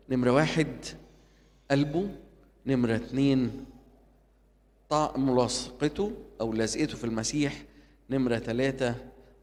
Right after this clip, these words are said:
طاعته. نمرة أربعة، أسئلته. آخر حاجة أقولها كده، بطرس كان مميز لأنه كان، كان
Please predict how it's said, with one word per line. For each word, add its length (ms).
طاعته. 440
نمرة 260
أربعة، 640
أسئلته. 580
آخر 240
حاجة 240
أقولها 300
كده، 380
بطرس 360
كان 200
مميز 560
لأنه 320
كان، 280
كان 340